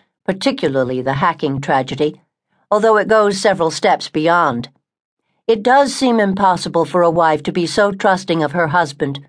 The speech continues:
only to find out that she has lived in a lie.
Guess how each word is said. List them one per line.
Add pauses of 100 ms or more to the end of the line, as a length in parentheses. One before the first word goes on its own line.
(340)
only
to
find
out
that
she
has
lived
in
a
lie.